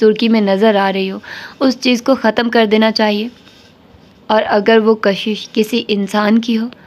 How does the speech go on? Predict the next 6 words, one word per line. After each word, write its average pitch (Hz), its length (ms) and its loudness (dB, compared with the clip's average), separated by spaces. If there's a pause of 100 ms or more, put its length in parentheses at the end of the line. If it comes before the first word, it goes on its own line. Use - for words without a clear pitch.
(200)
मसलन 214 460 2 (440)
हस्बैंड 226 420 2
की, 240 140 0
तो 226 380 0 (760)
तब 214 220 2
उस 226 180 2